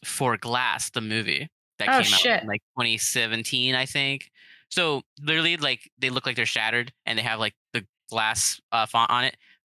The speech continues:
Speaker 1: and it says Glass and they're shot glasses.
Speaker 2: That is awesome.
Speaker 1: So we will be going, oh, okay, I'll bring 'em over too,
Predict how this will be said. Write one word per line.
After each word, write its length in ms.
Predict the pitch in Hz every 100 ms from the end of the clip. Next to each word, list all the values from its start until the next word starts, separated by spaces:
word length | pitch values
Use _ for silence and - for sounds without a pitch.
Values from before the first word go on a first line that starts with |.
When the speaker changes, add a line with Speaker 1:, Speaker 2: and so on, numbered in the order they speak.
| _ 127
Speaker 1:
and 80 |
it 60 | 113
says 120 | 113
Glass 260 | 113 117 - _ - _ _ _
and 120 | 123 123
they're 60 |
shot 180 | - 403
glasses. 300 | - - - - _ _ _ -
Speaker 2:
That 140 | 151
is 140 | 143
awesome. 400 | 139 139 147 151 - _ _ _ _ -
Speaker 1:
So 60 | 143
we 140 | 139
will 120 | 196 220
be 120 | 233
going, 180 | 196 -
oh, 200 | 143 180
okay, 120 | 151
I'll 120 | 113
bring 120 | 123
'em 120 | 123 123
over 200 | 117 113
too, 320 | - 127